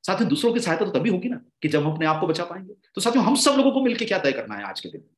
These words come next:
आज के दिन हम सब लोगों को तय करना है, आज वर्ल्ड हेल्थ डे भी है, तो हम सब लोगों को आज सात अप्रैल के दिन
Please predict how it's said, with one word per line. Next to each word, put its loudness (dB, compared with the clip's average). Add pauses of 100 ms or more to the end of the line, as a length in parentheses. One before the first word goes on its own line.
(260)
आज 2
के 4
दिन 0
हम 2
सब -2
लोगों 0
को -2
तय 0
करना -2
है, -4
आज -2 (220)
वर्ल्ड 2
हेल्थ -4
डे -2
भी 2
है, -4 (1080)
तो -2
हम -2
सब -2
लोगों -2
को -6
आज 0
सात 0
अप्रैल -2
के -4
दिन -8